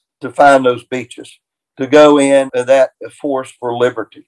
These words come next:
And we will not be ready if we believe somehow we are not honored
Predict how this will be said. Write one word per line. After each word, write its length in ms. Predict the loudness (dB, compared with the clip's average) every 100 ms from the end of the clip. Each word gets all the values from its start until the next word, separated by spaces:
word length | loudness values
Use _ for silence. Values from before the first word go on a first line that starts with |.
| -2
And 260 | 0 0 -2
we 140 | -4
will 200 | -2 0
not 260 | 2 0 -4
be 140 | -6
ready 440 | -2 -2 -2 -8
if 100 | -10 -6
we 120 | -6
believe 360 | -4 -4 -4 -4
somehow 500 | -8 -6 0 2 2
we 240 | 0 -2
are 160 | -2 0
not 280 | 0 0 -2 _ _ _ _ -6
honored 600 | -2 0 0 -2 -10